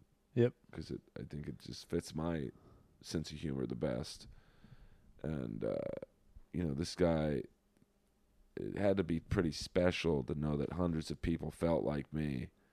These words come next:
Speaker 2: and were all kissing your ass to get, get in. And, you know, he, you know, for ten years, was the power guy in L A, and now he's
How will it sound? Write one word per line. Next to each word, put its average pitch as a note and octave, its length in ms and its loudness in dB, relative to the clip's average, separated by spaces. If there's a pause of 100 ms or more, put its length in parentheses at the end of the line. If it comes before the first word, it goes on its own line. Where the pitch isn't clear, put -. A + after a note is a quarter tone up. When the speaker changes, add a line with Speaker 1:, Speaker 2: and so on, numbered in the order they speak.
(560)
Speaker 2:
and E2 120 2
were D#2 100 2
all D2+ 120 2
kissing D#2 380 -2
your D2 160 -2
ass D2 400 -2
to - 80 -10
get, D2+ 260 -2 (340)
get D2+ 220 0
in. D2 80 0
And, B1+ 440 -4 (1080)
you F2+ 160 -2
know, E2 100 2
he, E2 180 0 (720)
you E2 120 -4
know, B1 220 -8 (800)
for - 100 -16
ten F2 260 2
years, F#2 360 2
was D#2 160 -6
the - 80 -6
power F2+ 420 2
guy E2+ 220 0
in E2 140 0
L E2 200 2
A, F#2 80 2
and D#2+ 180 -2
now C#2+ 240 -2
he's D#2 200 -4